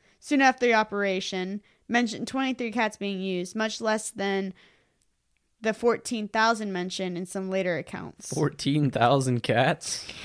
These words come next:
Speaker 1: <laughs>
Speaker 2: Okay. That definitely feels like a, an over-exaggeration.
Speaker 1: Yeah.
Speaker 2: That's a lot of cats to drop. Although twenty-three doesn't seem like that much for, for an island.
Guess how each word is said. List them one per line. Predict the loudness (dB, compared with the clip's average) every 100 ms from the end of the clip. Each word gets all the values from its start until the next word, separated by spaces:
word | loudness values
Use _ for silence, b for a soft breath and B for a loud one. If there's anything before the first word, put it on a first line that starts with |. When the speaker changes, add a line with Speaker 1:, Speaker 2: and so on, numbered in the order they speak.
| -4
Speaker 1:
<laughs> | -6 -12 -8
Speaker 2:
Okay. | -6 -4 -2 -2 -4 -10 b b b b b
That | -8 -6 -6 -8
definitely | -10 -8 -8 -8
feels | -8 -6 -6 -6
like | -6
a, | -6 -8 _ _ _ _ _ _ _ _
an | -2 2
over-exaggeration. | 2 2 2 0 -2 -2 -2 -8 -10 -10 -4
Speaker 1:
Yeah. | -2 -2 -4 -6 -14 b b b b -12
Speaker 2:
That's | -4
a |
lot | 2 2
of | 2
cats | 0 0 -4 -10
to | -12
drop. | -10 -12 -12 -18 _ _ _ _ _ _ -2
Although | 0 0
twenty-three | 0 -2 -2 -4 -4 -2
doesn't | -4 -4 -8
seem | -8 -10
like | -10
that | -12 -10
much | -10 -12 -16
for, | -14 -12 -12
for | -10 -6
an | -6
island. | -4 -6 -6 -10 -12